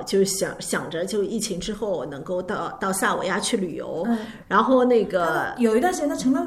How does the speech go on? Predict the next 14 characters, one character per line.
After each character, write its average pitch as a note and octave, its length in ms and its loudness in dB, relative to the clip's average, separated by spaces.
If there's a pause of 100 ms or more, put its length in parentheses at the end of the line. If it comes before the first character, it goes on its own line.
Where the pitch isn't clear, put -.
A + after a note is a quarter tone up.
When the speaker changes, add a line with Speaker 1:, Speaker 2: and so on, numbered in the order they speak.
Speaker 2:
网 G3+ 140 0
络 B3+ 80 2
表 B3 160 -2
情 F#3+ 220 -4
包 C4+ 180 -8
的 C#4 80 -6
呀。 G#3 120 -8 (360)
Speaker 1:
哦， G3 140 4
真 A#3+ 180 6
的 C4 80 8
吗？ - 340 2
<laughs> - 40 4
OK， B3+ 500 8 (140)
Speaker 2:
<laughs> A#4 320 6